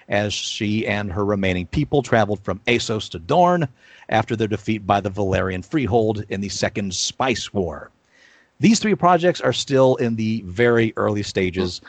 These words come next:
and the Game of Thrones universe will likely see its first expansion with the other shows further along in development. Uh, House of the Dragon, as I mentioned, which stars Paddy Considine, uh, Olivia Cooke, Emma D'Arcy, and Matt Smith,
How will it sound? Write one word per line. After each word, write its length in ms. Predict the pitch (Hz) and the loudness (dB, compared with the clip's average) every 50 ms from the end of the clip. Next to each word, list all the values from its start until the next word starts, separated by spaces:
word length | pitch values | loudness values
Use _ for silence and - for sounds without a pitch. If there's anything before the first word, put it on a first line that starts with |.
| - _ _ _ _ _ _ - | -20 _ _ _ _ _ _ 0
and 180 | - 156 160 151 | 2 2 2 2
the 60 | 139 | 2
Game 160 | 127 143 135 | 0 0 2
of 80 | 131 123 | 2 0
Thrones 260 | - 123 123 120 107 | 0 0 0 0 0
universe 400 | 107 113 110 95 107 107 104 - | 0 -2 0 0 0 0 0 0
will 180 | - 139 139 143 | 0 0 0 0
likely 500 | - - 196 202 202 196 - - 170 151 | 0 2 2 4 4 2 2 0 0 0
see 160 | - - 147 | 0 2 0
its 100 | 131 - | 0 0
first 260 | - 139 123 117 - | 2 0 0 0 0
expansion 460 | 117 - - - 117 104 98 - 110 | -4 -6 -2 -2 0 0 0 -2 -2
with 160 | 101 101 95 - | -4 -4 -4 -4
the 120 | 113 101 | -4 -2
other 240 | 110 107 101 98 98 | 0 0 0 -2 -4
shows 280 | 92 - 104 101 95 | -4 -2 -2 -2 -2
further 320 | - - 123 120 117 127 113 | -2 -2 -2 2 2 2 2
along 340 | 117 110 110 104 98 98 98 | 4 2 0 0 0 -2 -4
in 80 | 95 | -6
development. 480 | 92 92 85 101 95 95 - 80 76 - _ _ _ - - - - - - - | -6 -6 -4 -4 -4 -4 -6 -8 -12 -16 _ _ _ -20 -20 -20 -20 -12 -4 -2
Uh, 120 | - 87 | 0 2
House 260 | 90 113 113 104 - | 4 4 2 2 0
of 60 | 123 110 | -4 -4
the 40 | |
Dragon, 360 | 101 107 110 110 107 95 110 107 | -2 2 2 2 2 0 -2 -6
as 100 | 98 101 | -4 -4
I 120 | 104 95 | -4 -2
mentioned, 500 | 98 113 135 135 120 - 143 131 123 98 - _ _ _ _ - | 0 0 0 0 -2 -4 -6 -6 -8 -10 -12 _ _ _ _ 2
which 200 | - 123 117 - | 2 2 2 2
stars 320 | - - 135 120 113 107 | 2 4 4 4 4 2
Paddy 540 | - - - 135 135 131 127 127 120 123 120 - | 0 0 0 2 2 4 2 2 2 0 0 2
Considine, 540 | - 147 139 135 - 143 131 156 214 247 - _ _ _ _ _ _ - | 2 2 2 0 -2 -4 -4 -4 -6 -6 -8 _ _ _ _ _ _ -10
uh, 80 | 104 - | -6 -2
Olivia 320 | 113 113 123 127 117 117 117 | 0 0 2 2 0 -2 -2
Cooke, 320 | 117 - 202 220 - - - _ - | 0 0 -2 -2 -2 -6 -14 _ -6
Emma 260 | 143 135 127 120 113 | -6 -4 -2 -2 -2
D'Arcy, 580 | 104 113 113 135 185 190 - - 196 190 180 - _ | -2 0 0 2 2 0 0 -2 -4 -4 -6 -8 _
and 300 | - 143 143 143 147 147 - - | -6 -4 -2 -2 -2 -4 -6 -10
Matt 320 | 110 107 98 110 113 98 | -8 -4 -4 -2 -2 -4
Smith, 480 | - - - 156 185 175 139 107 - - | -6 -6 -2 0 2 2 2 2 -2 -8